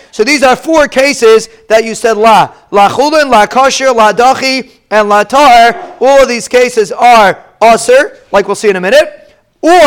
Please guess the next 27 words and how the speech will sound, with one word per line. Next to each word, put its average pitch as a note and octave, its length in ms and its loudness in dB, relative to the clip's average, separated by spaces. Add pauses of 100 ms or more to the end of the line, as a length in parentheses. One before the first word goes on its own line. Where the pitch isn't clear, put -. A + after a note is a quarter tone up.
(220)
if A#3+ 240 -2
you A#3+ 100 -8
say B3 380 0
Tamei, C#4+ 720 -2 (260)
Neisar, C#4 800 0 (180)
Upigel. A3+ 600 -2 (240)
Tamei, C4 340 -2
Neisar, B3+ 440 0
Upigel A#3+ 260 0
are A3+ 180 -2
all B3 120 2
halachas A3 580 -4 (220)
that G#3 160 2
apply A3 460 0
to F#3+ 160 -6
Karbanis. F#3 600 -2 (320)
All C4+ 220 2
of B3+ 80 0
these C4 180 -6
cases, A#3+ 640 0 (240)
the G3 80 0
halacha A3+ 360 0 (140)
is G3+ 220 -2
Aser. F#3+ 400 -4 (200)
All B3+ 220 4
these B3 220 -4
cases A3+ 560 -2